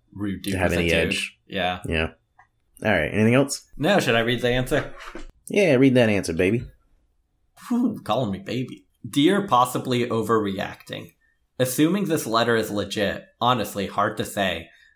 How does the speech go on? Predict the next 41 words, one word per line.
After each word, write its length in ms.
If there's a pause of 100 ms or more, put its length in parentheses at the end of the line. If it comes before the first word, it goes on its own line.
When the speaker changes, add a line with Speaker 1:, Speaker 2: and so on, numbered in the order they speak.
(120)
Speaker 1:
I'm 160
going 260
to 80
be 240
uncharacteristically 1080
firm 360
in 80
my 180
assessment 640
here 200
and 180
say 240
that 160
you 240
are 180
definitely 640
overreacting. 1000 (340)
This 260
fox, 360
like 180
countless 360
dogs 480
and 120
other 260
animals, 640 (380)
picks 340
up 220
items 400
that 200
do 140
not 220
belong 340
to 80
him, 320 (280)
and 140
your 100
daughter 360
has 160
observed 580
said 300
behavior. 680